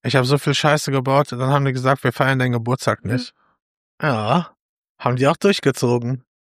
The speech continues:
Speaker 2: Oha.
Speaker 1: Ja, und seitdem bin ich traurig und einfach unglücklich, jeden Tag.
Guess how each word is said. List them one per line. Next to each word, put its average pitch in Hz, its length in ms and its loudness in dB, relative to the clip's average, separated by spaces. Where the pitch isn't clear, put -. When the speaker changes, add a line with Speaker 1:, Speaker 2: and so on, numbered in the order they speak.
Speaker 2:
Oha. 214 960 -2
Speaker 1:
Ja, 120 320 0
und 127 160 -4
seitdem 131 280 0
bin 147 100 2
ich 160 120 0
traurig 131 540 0
und 127 160 -6
einfach 131 280 0
unglücklich, 110 540 -4
jeden 131 200 -6
Tag. 110 240 -6